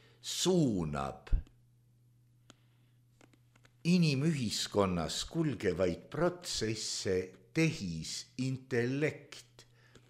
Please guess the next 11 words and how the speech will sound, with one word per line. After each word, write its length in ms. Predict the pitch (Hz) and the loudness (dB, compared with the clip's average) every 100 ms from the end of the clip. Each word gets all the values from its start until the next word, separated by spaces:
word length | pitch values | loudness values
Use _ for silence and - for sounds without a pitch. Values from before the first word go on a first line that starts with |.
| _ - | _ 6
kellel 320 | 202 208 214 | 8 10 6
ei 220 | 214 220 | 4 6
ole 540 | 226 220 208 196 190 - | 6 8 6 6 4 0
emotsioone 1300 | 190 185 180 180 - - 208 190 127 90 78 73 73 - - - - | 0 2 2 0 -4 2 4 6 4 4 0 -6 -12 -18 -20 -20 -12
ja 200 | - 170 | 0 2
tal 300 | 165 226 233 | 6 6 8
on 200 | 220 220 | 8 6
nahpoh, 880 | 220 262 - - - - 262 185 - | 10 10 10 2 -4 6 6 6 0
nagu 280 | 190 170 170 | 4 4 4
klassikud 720 | - 190 233 - 196 180 175 | 4 4 6 4 0 2 4
ütlevad, 640 | 208 196 - 160 156 156 | 4 4 6 6 8 6